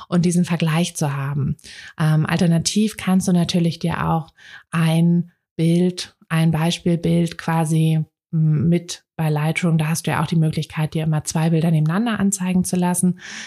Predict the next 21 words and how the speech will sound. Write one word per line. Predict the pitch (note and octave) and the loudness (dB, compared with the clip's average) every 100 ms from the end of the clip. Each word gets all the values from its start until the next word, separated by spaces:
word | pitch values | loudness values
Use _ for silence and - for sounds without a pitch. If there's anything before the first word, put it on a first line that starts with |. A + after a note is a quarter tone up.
| - - | -16 -2
ähm, | F3 E3+ E3 - | 0 4 2 2
in | E3+ | 2
der | D#3+ | 2
Bearbeitung | D#3 E3 F3 E3+ E3+ E3 | 0 0 2 2 2 2
und | D#3+ D#3+ - | 2 -2 -2
da | D3+ E3 | -4 -2
ein | C#3 D3 C#3+ | 0 0 0
Beispielbild | C#3 C#3 - D3+ D3+ D3 | -2 -4 -2 -4 -4 -4
anzeigen | C#3 D#3+ D#3+ D#3 E3 | -2 -4 -2 -2 -2
zu | E3+ | 0
lassen. | E3+ E3 G3 G#3 - - - - | 0 0 0 0 -4 -16 -16 -4
Denn | F3 E3+ F3 | 0 2 2
das | F3 F#3 | 0 -2
ist | G#3 | 0
mir | G3 | 0
am | F3+ | 2
Anfang | E3+ G3 A3 | 0 0 2
manchmal | G3+ G3 F#3+ | 2 0 -2
passiert, | G3 - G3 G3 F#3+ - - - | -2 -2 0 0 -2 -10 -20 -6
dass | E3+ E3+ | -2 0
ich | F3 F3 - - | 0 0 -2 -6